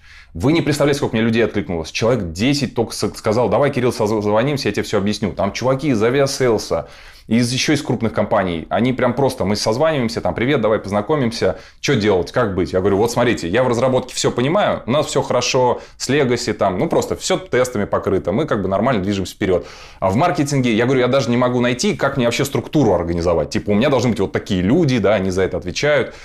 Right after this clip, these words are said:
И он такой: «Ну, да, типа, мы как-то это все понимаем, а нигде это особо не написано». И мне раз один рассказал, второй рассказал, третий рассказал, там, с четвертым. Потом пятого мы взяли на, м, консалтинг.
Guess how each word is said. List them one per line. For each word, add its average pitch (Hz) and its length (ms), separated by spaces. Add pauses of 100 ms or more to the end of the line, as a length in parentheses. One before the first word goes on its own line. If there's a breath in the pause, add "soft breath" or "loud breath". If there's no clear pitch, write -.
(540 loud breath)
И 107 40
он 113 80
такой: 110 240
«Ну, 151 440
да, 98 280
типа, 87 520
мы 120 100
как-то 135 220
это 107 100
все 117 140
понимаем, 127 520
а 104 60
нигде 110 240
это 139 140
особо 104 260
не 101 100
написано». 95 480
И 131 120
мне 135 180
раз 160 180
один 131 220
рассказал, 107 380
второй 127 260
рассказал, 101 460
третий 120 340
рассказал, 90 460
там, 78 240
с - 40
четвертым. 113 540
Потом 113 320
пятого 131 320
мы 107 100
взяли 110 280
на, 95 380
м, - 440
консалтинг. 90 580